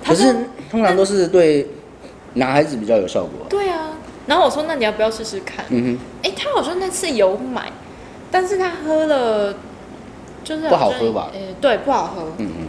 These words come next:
Speaker 1: 他说不好喝，然后喝了几口就丢了，
Speaker 2: 嗯。
Speaker 1: 所以我没有敢收。
Speaker 2: 我，我觉得有一些药酒是类似阿比啊，它是为了促进血液循环是没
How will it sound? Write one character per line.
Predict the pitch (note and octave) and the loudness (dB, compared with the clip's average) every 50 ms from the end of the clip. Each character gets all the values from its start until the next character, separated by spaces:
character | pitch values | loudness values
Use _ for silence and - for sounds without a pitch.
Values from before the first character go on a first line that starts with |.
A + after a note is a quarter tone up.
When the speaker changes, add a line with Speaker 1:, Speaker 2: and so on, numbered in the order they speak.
| - | -4
Speaker 1:
他 | C4+ D4 | -2 0
说 | C4+ C#4+ | 0 0
不 | - C#4+ D4 | 0 2 0
好 | A#3 G3 E3+ | 0 0 -2
喝， | F3 F#3 E3+ E3 E3+ | -4 -6 -8 -8 -8
然 | E3+ F3 | -8 -8
后 | G3+ A#3 | -8 -8
喝 | A#3 - C#4+ C#4 | -4 0 0 0
了 | B3+ A3 | 0 0
几 | A3 - F#3 | -2 -6 -8
口 | G3 G#3+ F3 | -8 -8 -8
就 | E3+ F3+ | -8 -8
丢 | F3+ F3 - E3+ E3 E3 D#3+ | -10 -10 -8 -8 -8 -8 -8
了， | C#3+ - - - - - - | -10 -12 -14 -16 -16 -16 -16
Speaker 2:
嗯。 | - - - - - - - - | -14 -14 -16 -16 -18 -18 -16 -6
Speaker 1:
所 | - C4 C4+ | 0 4 4
以 | |
我 | C4+ A3 F#3+ | 4 4 2
没 | F3 F#3 | 0 -4
有 | G3 G3 | -6 -6
敢 | F#3+ F#3 E3 E3 | -6 -8 -10 -10
收。 | F3 - - - F3+ E3+ E3 F3+ - - - - - - - - - - - - - - - - - - - | -12 -12 -12 -10 -10 -12 -12 -12 -14 -16 -18 -18 -20 -20 -20 -20 -20 -20 -20 -20 -18 -18 -20 -20 -20 -8 -2
Speaker 2:
我， | - B2+ A#2+ A#2+ - - - - - | 0 0 0 0 -4 -12 -16 -16 -8
我 | - - C3+ | -2 0 0
觉 | B2+ - D#3 F#3 G3+ | 2 2 2 4 4
得 | G3 F3+ F3 E3+ D#3+ D#3+ D#3 D3 C#3+ C#3+ C#3 C#3+ | 6 6 6 6 6 6 4 4 2 2 0 0
有 | C3+ B2 A#2 B2+ | 0 0 0 2
一 | |
些 | C3+ E3 F3 F#3 | 0 0 2 4
药 | G3+ F#3+ D3 B2 | 6 6 6 4
酒 | A2+ A2 G2+ | 2 -4 -8
是 | G2 - C#3 C#3 C3 B2+ B2+ - - - - - | -6 -6 -4 -4 -2 -4 -4 -6 -8 -12 -2 2
类 | G3 G3+ F3 | 2 2 2
似 | F#3 F#3+ | 2 0
阿 | - - C3 | 0 0 0
比 | - - - B2 A2 | -2 -2 -4 -2 -2
啊， | G2+ F#2+ F2 F2 D2+ - | 0 -2 -2 -4 -6 -4
它 | D3 D#3+ | -4 -4
是 | D#3 - F3 | -4 -2 2
为 | E3+ F3 D3 | 4 6 6
了 | A#2+ | 4
促 | A2+ - D3+ | 2 0 -2
进 | C#3+ D3 D3 C#3 C3 | 0 2 2 2 0
血 | - - G2+ | 0 -2 -2
液 | G2+ B2 | 0 0
循 | A#2+ - - G2 G#2 | -2 -2 -4 -4 -4
环 | G#2+ F2+ F2 | -4 -4 -4
是 | F#2+ | -4
没 | G#2 F2+ | -4 -4